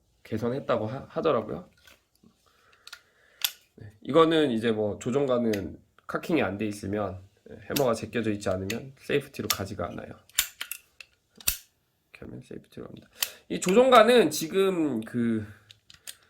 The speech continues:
감이 원래 처음 받았을 때보다 조금 안 좋아요. 왜냐면 제가 피스톨 그립 갈면서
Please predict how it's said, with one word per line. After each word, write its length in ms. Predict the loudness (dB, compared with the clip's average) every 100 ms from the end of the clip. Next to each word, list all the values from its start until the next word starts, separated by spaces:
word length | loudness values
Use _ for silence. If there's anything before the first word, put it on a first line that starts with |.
| _ _ _ _ -8 -6 -6 -10 _
감이 720 | 2 4 6 4 2 0 -4 -16 _ -12 -12 _ _ 0
원래 240 | 4 4
처음 240 | 4 4 8
받았을 300 | 8 8 2
때보다 240 | -2 -2
조금 220 | -2 0 0
안 140 | 2
좋아요. 260 | 2 2 2
왜냐면 300 | 2 0 -2
제가 300 | -2 -2 -2
피스톨 420 | -2 -6 2 2
그립 220 | 4 4 4
갈면서 680 | 0 0 0 4 4 2